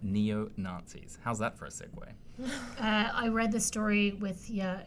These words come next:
Speaker 2: sh-, shock and horror, but then as I continued to read, it didn't, uh, horrify me so much because the woman in question is the mother of, um, children that she raised with a Roma partner. We know that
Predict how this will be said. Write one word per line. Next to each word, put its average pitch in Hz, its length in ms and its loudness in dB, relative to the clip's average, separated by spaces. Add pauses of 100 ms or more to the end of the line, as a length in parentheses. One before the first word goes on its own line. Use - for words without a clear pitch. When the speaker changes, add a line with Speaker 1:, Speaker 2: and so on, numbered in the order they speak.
(100)
Speaker 2:
sh-, - 360 -2
shock 226 440 0
and 208 100 2
horror, 294 240 4
but 285 140 4
then 302 260 -4 (140)
as 262 160 2
I 269 80 6
continued 254 500 -4
to 240 120 -8
read, 240 320 -6
it 220 180 -8 (220)
didn't, 240 560 -2
uh, 233 220 -6
horrify 226 500 -2
me 208 120 8
so 220 160 2
much 220 320 2
because 214 680 -2
the 220 100 -2
woman 226 520 2 (360)
in 202 140 0
question 214 840 2
is 214 340 0
the 208 100 4
mother 226 520 6
of, 208 380 -2 (240)
um, 208 420 4
children 226 420 2
that 208 100 2
she 202 160 -4
raised 202 260 0
with 196 120 -2
a 190 40 0
Roma 190 300 2
partner. 214 500 -2 (280)
We 208 120 6
know 220 380 8
that 190 360 0